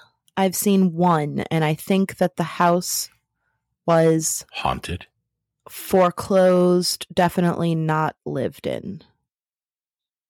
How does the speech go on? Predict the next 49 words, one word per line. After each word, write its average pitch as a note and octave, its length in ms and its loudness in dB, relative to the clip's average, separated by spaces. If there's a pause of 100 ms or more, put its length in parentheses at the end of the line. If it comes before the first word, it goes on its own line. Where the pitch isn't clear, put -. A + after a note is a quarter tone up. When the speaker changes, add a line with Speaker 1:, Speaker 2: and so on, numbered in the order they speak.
(480)
Speaker 1:
And G3+ 120 6
I A#3 100 6
was A#3 220 4
driving F#3+ 480 2
by. D#3 280 2
It E3+ 280 2
wasn't F#3 240 2
like F3+ 160 0
I E3+ 100 2
was E3 140 2
going E3 240 2
to E3+ 60 -4
service D#3+ 360 0
the D#3+ 60 -10
pool D#3+ 240 2
or D#3 80 2
anything. D3+ 380 -2
I D3 80 -2
just D3+ 180 -2
happened D#3 260 0
to D3 60 -2
drive D3+ 280 2
by, D3+ 280 2 (320)
and F3 100 0
I E3+ 80 4
look E3 200 2
in D#3+ 100 -2
people's D#3+ 400 0
yards, D3 360 2
and D3+ 140 0
I D3 80 2
noticed, C#3+ 640 0
and D#3 100 -2
I C#3+ 100 -2
saw C#3 300 -4
it. - 140 -8
But F#3+ 120 0
Speaker 2:
So - 20 2
Speaker 1:
no, B3+ 120 4
I G#3 240 2
Speaker 2:
you're G2 180 0
like G2+ 180 0
a - 40 0
Speaker 1:
typically E2+ 240 2
Speaker 2:
voyeur D#2+ 560 2
or - 40 -4
t-, - 160 -4
peeping G2 360 0
Tom. D#2+ 440 -2